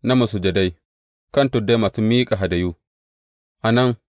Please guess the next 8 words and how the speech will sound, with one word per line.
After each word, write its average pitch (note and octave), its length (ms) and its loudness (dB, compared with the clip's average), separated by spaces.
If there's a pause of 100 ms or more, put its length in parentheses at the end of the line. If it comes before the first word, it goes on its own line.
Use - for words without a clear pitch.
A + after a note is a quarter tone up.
(280)
za A#2+ 200 4
a A#2+ 40 4
kuma A2 200 0
ƙone A#2+ 300 2
ƙasusuwan A2 440 -2
mutane G#2 340 -2
a F#2+ 60 -2
kanka." F2 340 -8